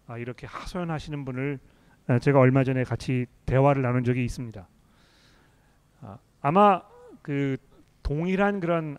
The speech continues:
안타까움, 그런 문제점들을, 아, 안고 계시는 분들이 굉장히 많을 것 같아요. 그러니까 제 경험으로 봐도, 어,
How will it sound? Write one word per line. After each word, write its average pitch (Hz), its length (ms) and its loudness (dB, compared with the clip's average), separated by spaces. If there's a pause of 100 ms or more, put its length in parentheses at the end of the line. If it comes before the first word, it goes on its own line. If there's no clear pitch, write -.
안타까움, 160 840 -2 (240)
그런 147 300 -8
문제점들을, 147 1000 -6 (300)
아, 135 60 -12 (240)
안고 147 260 -10
계시는 151 340 -6
분들이 143 200 -8
굉장히 135 240 -8
많을 123 220 -8
것 139 120 -12
같아요. 127 380 -8 (800)
그러니까 135 180 -14
제 202 260 2
경험으로 180 560 -4
봐도, 139 480 -4 (1080)
어, - 320 -18